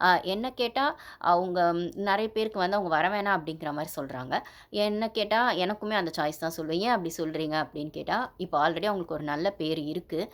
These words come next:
ஆ, ஜனங்க அவங்க எதிர்பார்த்ததோட எனக்கு அவங்க சொன்னது என்னன்னா,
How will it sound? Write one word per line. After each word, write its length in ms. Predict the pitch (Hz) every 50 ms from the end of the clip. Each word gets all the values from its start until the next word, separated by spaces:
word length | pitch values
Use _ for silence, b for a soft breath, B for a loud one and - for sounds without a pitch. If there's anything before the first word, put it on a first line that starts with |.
| B B B B B B
ஆ, 200 | 165 165 170 170 156
ஜனங்க 480 | 156 165 175 165 175 214 233 240 240 240
அவங்க 360 | - 180 170 180 208 226 220 214
எதிர்பார்த்ததோட 720 | 208 233 226 - 226 208 208 208 190 202 196 208 233 214
எனக்கு 320 | 185 170 170 180 - -
அவங்க 220 | 170 175 190 185 170
சொன்னது 340 | 170 - 180 190 202 208 190
என்னன்னா, 240 | 190 185 202 262